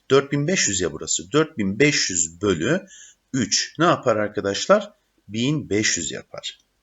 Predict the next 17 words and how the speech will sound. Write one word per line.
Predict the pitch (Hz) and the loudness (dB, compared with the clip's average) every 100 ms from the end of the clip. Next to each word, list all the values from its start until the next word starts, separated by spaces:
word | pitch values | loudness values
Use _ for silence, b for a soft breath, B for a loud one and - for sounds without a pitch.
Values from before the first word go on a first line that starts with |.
| _ _ _ _ _ _ _ _ _ | _ _ _ _ _ _ _ _ _
Bin | 90 107 123 85 | -6 -6 -6 -6
beş | 85 73 - | -4 -2 -2
yüz. | - - - B B B | 0 0 0 B B B
Şimdi | - 180 175 | -4 -2 -2
payda | 165 151 156 | 0 2 2
eşitleyelim. | 135 - - 78 - _ B B _ | 0 -2 -6 -6 -8 _ B B _
Bununla | 151 160 120 | -2 0 0
bunu | 104 | -2
çarpıp | 92 101 95 180 - | 0 0 0 -2 -4
buraya | 98 | -4
ekleyelim. | 78 - 78 82 - _ b b _ - | -4 -8 -16 -14 -20 _ b b _ -8
Bin | 131 151 147 | -4 0 2
beş | 165 - | 2 2
yüz | 147 | 0
ile | 139 | 0
onu | 151 151 165 | 0 2 0
çarptım. | - 131 - - 226 - | 2 2 2 0 -2 -2